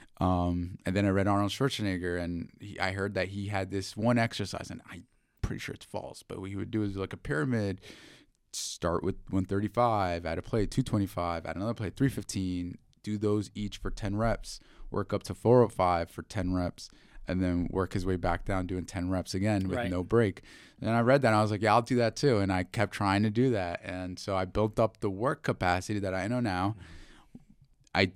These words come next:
Speaker 1: avoided injury because of all of the trunk stability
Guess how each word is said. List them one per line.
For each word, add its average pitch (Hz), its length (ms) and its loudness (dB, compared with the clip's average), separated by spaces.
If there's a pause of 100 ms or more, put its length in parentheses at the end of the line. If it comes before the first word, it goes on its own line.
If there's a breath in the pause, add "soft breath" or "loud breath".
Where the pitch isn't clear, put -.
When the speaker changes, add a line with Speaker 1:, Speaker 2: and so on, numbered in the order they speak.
Speaker 1:
avoided 113 500 8
injury 110 420 2
because 101 800 -2 (160)
of 90 360 0
all 101 220 0
of 98 200 -10
the 90 220 -8 (160)
trunk - 460 -4
stability 98 720 -6